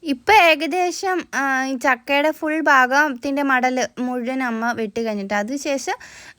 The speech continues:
ഒരു ന്യൂസ് പേപ്പർ, നമ്മൾ ഇതുപോലെ തന്നെ ന്യൂസ് പേപ്പർ എടുത്ത് just അതിന്റെ, ആ, ഫുൾ, ആ ഭാഗം ഫുൾ ഒന്ന്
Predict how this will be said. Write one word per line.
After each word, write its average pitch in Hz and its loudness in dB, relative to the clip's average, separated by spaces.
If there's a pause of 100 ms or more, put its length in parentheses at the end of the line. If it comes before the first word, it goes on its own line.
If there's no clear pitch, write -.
(120)
ഒരു 320 8
ന്യൂസ് 311 0
പേപ്പർ, 302 2
നമ്മൾ 285 0
ഇതുപോലെ 262 2
തന്നെ 254 -4
ന്യൂസ് 240 -6
പേപ്പർ 240 -4
എടുത്ത് 226 -4
just 247 -6
അതിന്റെ, 254 2
ആ, 226 4
ഫുൾ, 254 -2
ആ 247 2
ഭാഗം 226 0
ഫുൾ 254 -2
ഒന്ന് 233 -4